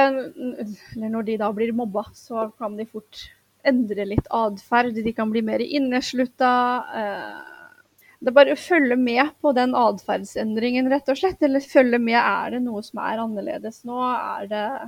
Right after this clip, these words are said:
et eller annet som ikke stemmer, rett og slett, være bevisst på det.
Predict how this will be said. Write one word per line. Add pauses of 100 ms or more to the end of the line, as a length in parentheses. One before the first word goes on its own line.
(280)
et (100)
eller
annet
som
ikke
stemmer,
rett
og
slett,
være (460)
bevisst
på
det.